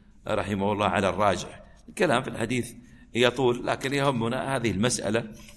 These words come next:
التي أخذ بها جمهور أهل العلم، وهي قالوا هذا الحديث رغم ما فيه من الكلام لكن معناه موافق لقواعد الشرع التي تأمر بحفظ الحقوق،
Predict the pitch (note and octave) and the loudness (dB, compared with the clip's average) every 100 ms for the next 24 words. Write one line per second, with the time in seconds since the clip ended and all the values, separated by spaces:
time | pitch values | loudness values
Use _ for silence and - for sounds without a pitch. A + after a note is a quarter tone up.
0 | - - - A2+ A#2 A2+ B2 - A2 G#2+ | -20 -16 -6 -2 -2 0 -2 0 0 0
1 | G2+ G2+ G2+ G2 G#2+ A2 F#2 F#2+ F2 E2+ | 0 -2 -4 -4 -2 -2 -2 -4 -4 0
2 | C3 C3+ - - - - - - - - | 0 -2 -10 -16 -20 -20 -20 -20 -20 -12
3 | G2+ A#2 G2+ G2 - - - B2+ A2+ A2 | -2 2 4 2 0 -6 -6 0 2 2
4 | D3 - - C3 G2 A2 B2 A2 G#2 A2 | 0 -6 -4 0 0 0 -2 -2 -2 -2
5 | G2 G#2+ G#2+ A2 - - - - - - | 0 2 0 -2 -10 -16 -20 -20 -20 -20
6 | - - - - B2+ A#2+ G#2+ G2+ G#2+ A2+ | -20 -20 -20 -6 -2 0 2 0 -2 -2
7 | F#2+ G#2 F#2 - F#2+ G#2+ B2 - A2 - | -2 -2 -4 -4 -2 -2 -2 -2 -4 -4
8 | G#2 G2 F#2+ G2 A2 G2 - - - - | -4 -4 -4 -2 0 0 -4 -12 -20 -12
9 | C3 D3 A2 - - F2 G#2+ G#2 F#2+ G2+ | 0 4 4 0 -10 -6 -2 0 0 -2
10 | - A#2 A#2 G#2 - - - - - - | 0 2 2 0 -8 -20 -20 -20 -20 -20
11 | - - G2+ G2+ G2+ G#2 G#2 G#2+ - F#2+ | -20 -10 -8 -6 -4 -2 0 0 -2 -6
12 | - - B2 F#2+ G2+ A2+ A2+ F2 - C#3 | -8 -8 -6 -4 -4 -4 -6 -10 -4 -4
13 | - G#2+ - F#2+ A#2 A2 - | -4 -8 -6 0 2 6 4